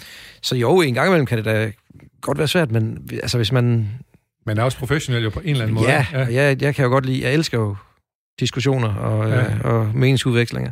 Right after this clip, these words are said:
Speaker 2: Jamen, det er godt, dem skal vi nok
Speaker 1: Så
Speaker 2: få nogle af.
Speaker 1: <laughs> Ja, ja.
Speaker 2: <laughs> Så, øh, men, øh, men, øh,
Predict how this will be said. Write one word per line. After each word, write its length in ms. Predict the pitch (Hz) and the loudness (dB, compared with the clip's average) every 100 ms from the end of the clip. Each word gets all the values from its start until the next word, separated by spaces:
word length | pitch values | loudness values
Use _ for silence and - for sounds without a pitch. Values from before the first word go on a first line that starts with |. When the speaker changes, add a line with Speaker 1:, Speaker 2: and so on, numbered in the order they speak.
| - | -6
Speaker 2:
Jamen, 80 | 107 | -6
det 60 | |
er 40 | 151 | -4
godt, 120 | 139 | -4
dem 100 | 143 | -4
skal 140 | 147 143 | -6 -2
vi 40 | |
nok 80 | 156 | 0
Speaker 1:
Så 40 | |
Speaker 2:
få 80 | - | 2
nogle 160 | 147 147 | 2 2
af. 320 | 139 143 131 - | 2 4 2 2
Speaker 1:
<laughs> 320 | 170 151 151 | 2 2 0
Ja, 140 | 165 | 0
ja. 80 | 139 - | 0 -2
Speaker 2:
<laughs> 60 | |
Så, 140 | 123 113 - - - - - | -8 -8 -12 -18 -18 -16 -2
øh, 240 | 135 120 98 - - | 0 2 -2 -12 -6
men, 140 | 131 127 | 0 2
øh, 140 | 139 | 2
men, 140 | 127 127 | 2 2
øh, 300 | 123 139 | 2 0